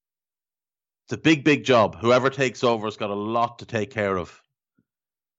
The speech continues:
Gotta go through all those contracts and figure out who you wanna keep. You have to have a look at all your medical records. You have to look at the age of the squad.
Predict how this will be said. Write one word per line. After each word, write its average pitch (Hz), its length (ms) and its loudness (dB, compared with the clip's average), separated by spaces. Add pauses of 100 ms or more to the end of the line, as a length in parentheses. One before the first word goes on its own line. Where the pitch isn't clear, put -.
(640)
Gotta 107 160 0
go 104 100 -4
through 110 260 -2
all 131 200 6
those 131 180 2
contracts 127 560 2
and 104 100 -10
figure 117 260 -4
out 110 80 -4
who 104 100 -4
you 113 180 0
wanna 110 220 -2
keep. 98 300 -6
You 92 60 -6
have 104 160 0
to 101 80 -6
have 90 60 -6
a 101 60 -2
look 117 220 0
at 113 60 -2
all 117 260 2
your 117 300 0 (1300)
medical 127 420 0
records. 127 500 0
You 107 60 -10
have - 80 -16
to 107 60 -10
look 107 220 -6
at 101 100 -8 (140)
the 104 140 -6
age 127 360 2
of 113 80 -8
the 117 80 -8
squad. 123 540 0